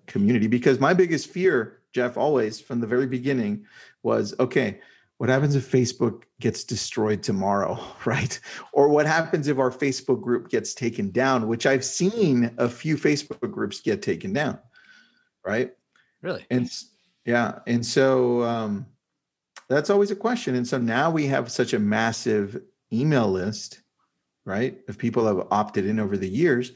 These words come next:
Speaker 1: That's not as big of a concern anymore because we can grow whatever we want. I mean, in a year, I have seventy thousand people on a Brilliant Tribe,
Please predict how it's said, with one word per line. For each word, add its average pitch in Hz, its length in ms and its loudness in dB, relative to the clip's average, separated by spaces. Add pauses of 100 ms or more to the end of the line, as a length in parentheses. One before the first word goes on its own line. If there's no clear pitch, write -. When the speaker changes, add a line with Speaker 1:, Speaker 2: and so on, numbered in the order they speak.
(520)
Speaker 1:
That's 123 240 0
not 131 540 2 (160)
as 107 180 -2
big 123 360 2
of 113 100 0
a 110 60 0
concern 107 440 -6
anymore 92 380 -8
because 101 260 -8
we 123 180 0
can 120 180 -2
grow 120 260 2
whatever 107 400 0
we 95 140 0
want. 131 300 0
I 110 60 0
mean, 113 180 2
in 143 120 4
a - 20 6
year, 143 560 2
I 127 140 0
have 139 240 0
seventy 170 560 -2
thousand 135 540 0
people 135 280 -4
on 113 220 -2
a - 20 -4
Brilliant 104 380 0
Tribe, 113 340 -2